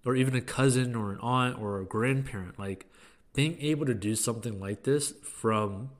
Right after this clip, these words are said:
your hard work is pretty amazing. Now, one brother learned some skills at a technical school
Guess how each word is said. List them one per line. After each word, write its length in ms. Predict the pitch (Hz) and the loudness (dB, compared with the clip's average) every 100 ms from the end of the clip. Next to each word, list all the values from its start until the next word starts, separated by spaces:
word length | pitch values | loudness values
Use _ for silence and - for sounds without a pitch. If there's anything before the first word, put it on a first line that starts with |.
| _ - | _ -2
your 220 | 104 107 | 0 2
hard 360 | 107 101 98 | 0 0 -2
work 400 | 92 113 143 - | 2 2 2 -2
is 140 | 120 110 | -6 -6
pretty 380 | - - 110 104 | -6 -2 0 0
amazing. 420 | 95 92 85 82 - - - - - - - _ - _ _ - _ _ - - - - - | -2 -6 -8 -16 -20 -20 -20 -20 -20 -20 -20 _ -20 _ _ -20 _ _ -20 -20 -20 -16 -2
Now, 140 | 120 | 0
one 280 | 117 170 190 | 6 6 8
brother 300 | 139 135 135 | 10 12 10
learned 420 | 120 117 123 123 | 8 6 4 2
some 200 | - 117 | 0 0
skills 560 | - - 113 107 107 98 | 0 2 4 4 4 2
at 300 | 113 - - | -4 -4 -2
a 120 | 104 | -4
technical 520 | - - 131 135 139 | -2 -4 0 2 2
school 580 | 131 - 98 92 92 | 2 -2 -2 -2 -4